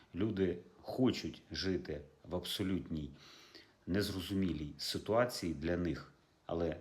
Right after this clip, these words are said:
вони цю незрозумілу ситуацію розбирати не бажають. Люди хочуть, щоб сильні люди, які здатні прорватися з цієї буденності, все одно були підключеними назад до матриці.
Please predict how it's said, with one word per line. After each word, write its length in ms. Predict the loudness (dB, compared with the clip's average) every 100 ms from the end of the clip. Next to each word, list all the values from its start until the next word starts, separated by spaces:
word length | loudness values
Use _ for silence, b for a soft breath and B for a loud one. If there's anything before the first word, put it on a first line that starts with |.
| -6
вони 320 | -2 2 2
цю 140 | 0 -2
незрозумілу 600 | -4 -8 -8 -6 -6 -8
ситуацію 600 | -10 -8 -8 -8 -12 -8
розбирати 580 | -4 -2 -2 -2 -2 -6 -14 -20 _
не 220 | -4 -2
бажають. 480 | -2 -4 -6 -8 -12 -16 B B B B B -2
Люди 240 | 2 4
хочуть, 380 | 4 4 0 0
щоб 240 | -4 -4 -4
сильні 720 | 2 4 4 4 2 0 -4 -8
люди, 500 | 0 0 0 -2 -6 -8
які 500 | -4 -2 0 0 0 -2
здатні 680 | -6 -2 4 4 4 0 -4
прорватися 920 | -2 -2 2 0 0 -4 -6 -6 -6 -8
з 80 | -10
цієї 800 | -6 -2 0 2 2 0 -4 -8 B B B -10
буденності, 840 | -6 2 4 6 4 2 -4 -8 B B B
все 200 | -2 2
одно 300 | 2 2 0
були 260 | 2 0 0
підключеними 920 | -4 -6 -2 0 0 -2 -4 -4 -6 B B B _
назад 440 | -2 0 0 -2 -2
до 100 | -2
матриці. 580 | -2 -6 -10 -12 -14